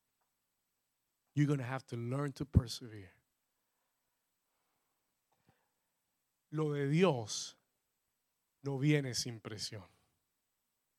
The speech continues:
Esto lo aprendí hace diez años.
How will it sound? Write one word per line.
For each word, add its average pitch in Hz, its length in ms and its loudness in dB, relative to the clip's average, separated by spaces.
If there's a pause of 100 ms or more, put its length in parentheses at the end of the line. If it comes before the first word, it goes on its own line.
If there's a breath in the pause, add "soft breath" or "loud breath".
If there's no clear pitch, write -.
(840)
Esto 160 260 0
lo 147 100 -2
aprendí 135 320 -4
hace 135 180 -6
diez 127 260 -4
años. 104 500 -16